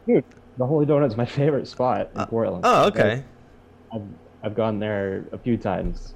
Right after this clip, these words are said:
Speaker 1: and I was actually bummed because they close at four o'clock.
Speaker 2: Ah, you missed it.
Speaker 1: Get, yeah, I didn't get there till five, so I, I missed the, I missed the boat there. But
Speaker 2: Yeah.
Speaker 1: the next,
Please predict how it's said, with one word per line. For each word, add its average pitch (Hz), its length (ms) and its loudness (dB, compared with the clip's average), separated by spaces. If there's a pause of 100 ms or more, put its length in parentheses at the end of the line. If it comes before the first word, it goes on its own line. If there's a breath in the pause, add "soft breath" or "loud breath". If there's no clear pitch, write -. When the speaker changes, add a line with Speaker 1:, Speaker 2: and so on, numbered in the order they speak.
(120)
Speaker 1:
and 92 320 -2 (200)
I 104 40 0
was 104 140 0
actually 101 300 -2
bummed 101 280 -2
because 90 420 -6
they 101 160 -2
close 95 340 -4
at 87 120 -6
four 104 140 0
o'clock. 107 440 -4 (260)
Speaker 2:
Ah, 120 840 -2 (120)
you 110 80 -6
missed 110 260 -4
it. 73 120 -8
Speaker 1:
Get, - 120 0 (640)
yeah, 110 160 2
I 85 60 0
didn't 98 140 -2
get 101 160 -2
there 90 100 -2
till 87 300 -4
five, 90 400 -2
so 87 420 -2 (540)
I, 95 60 -4
I 95 240 -4
missed 95 340 -6
the, 85 280 -2 (480)
I 95 100 -2
missed 95 220 -4
the 95 80 -2
boat 90 280 0
there. 87 200 -2
But 90 240 -6
Speaker 2:
Yeah. 147 280 0
Speaker 1:
the 101 60 2
next, - 220 0